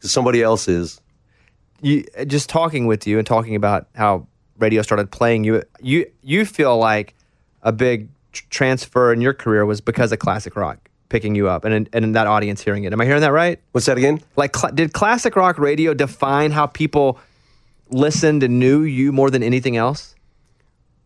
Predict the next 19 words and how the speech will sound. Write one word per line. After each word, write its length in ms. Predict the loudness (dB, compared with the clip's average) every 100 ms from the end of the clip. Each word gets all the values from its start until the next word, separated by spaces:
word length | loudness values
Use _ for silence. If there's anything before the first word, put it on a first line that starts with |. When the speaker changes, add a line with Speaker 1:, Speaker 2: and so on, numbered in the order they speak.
| _ _ -6
Speaker 1:
Um, 420 | 0 2 0 -4 _ _ _ -4
it, 160 | -2
it, 200 | 0 -4 -2
it 120 | -2
was, 240 | 0 -2 -2
it 140 | -2
was 100 | 0
like 160 | 0 0
a 60 |
step-by-step, 880 | 0 0 -2 0 -2 -2 -2 -2 -2 -6 0
uh, 140 | 0 0
uh, 60 | -4
procedure. 640 | -6 -4 -2 0 0 2
We 100 | 0
got 240 | 2 2 2
into, 400 | 0 0 0 2
like 240 | 2 2
I 80 | 0
say, 440 | 0 0 0 -2